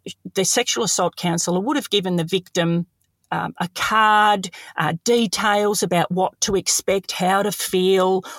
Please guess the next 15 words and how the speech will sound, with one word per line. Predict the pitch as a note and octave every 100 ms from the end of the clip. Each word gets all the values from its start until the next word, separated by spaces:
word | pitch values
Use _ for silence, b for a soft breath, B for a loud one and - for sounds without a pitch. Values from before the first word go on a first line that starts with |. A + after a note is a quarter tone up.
| -
all | B3+
that | G#3+ -
sort | - F3
of |
thing, | - F#3+ F3+ G#3
and | F#3 F3
obviously | F3+ F3 - E3+ E3
a |
phone | - D#3+ D3+
number, | D#3+ E3 D#3+ E3 E3+ B B B _
uh, | F3+ E3+ E3 -
for, | - - F3 E3+ D#3+ - _ _ _
you | -
know, | -
follow-up. | - E3+ D#3+ - -